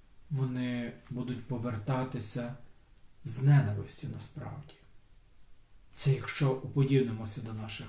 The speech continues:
ворогів. І це є дуже страшно насправді. В чому ж сила і перемога має бути над ворогом?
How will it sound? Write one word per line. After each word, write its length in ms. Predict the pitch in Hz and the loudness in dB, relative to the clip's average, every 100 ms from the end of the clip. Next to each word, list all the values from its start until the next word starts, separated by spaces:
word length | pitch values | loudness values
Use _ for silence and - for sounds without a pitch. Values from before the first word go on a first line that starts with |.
| 147 | -10
ворогів. 400 | - - - 151 - - - - - - - - - - - - - - - - - - - - - - - - - | -10 -10 -12 -14 -18 -20 -20 -20 -20 -20 -20 -20 -20 -20 -20 -20 -20 -20 -20 -18 -16 -16 -18 -20 -20 -20 -20 -20 -4
І 80 | 143 | -2
це 180 | 143 143 | 4 6
є 140 | 127 | 6
дуже 280 | 113 117 110 | 4 -2 -4
страшно 520 | 104 - 107 - - 120 | -6 -8 -10 -10 -10 -10
насправді. 560 | 117 - 139 - 151 - - - - - - - - - - - - - - - - - | -12 -12 -10 -10 -12 -14 -16 -16 -16 -18 -18 -18 -18 -18 -18 -20 -20 -20 -20 -16 -16 -8
В 120 | - | 12
чому 260 | 247 254 214 | 12 12 12
ж 120 | - - | 8 0
сила 560 | - - 247 262 220 202 | 2 8 12 12 12 12
і 80 | 214 | 10
перемога 720 | - 214 208 208 247 226 208 | 12 12 12 12 12 12 12
має 260 | 190 202 190 | 12 12 12
бути 320 | 165 180 170 | 12 8 8
над 180 | 160 143 | 8 8
ворогом? 520 | 135 135 120 104 101 | 8 6 6 4 -2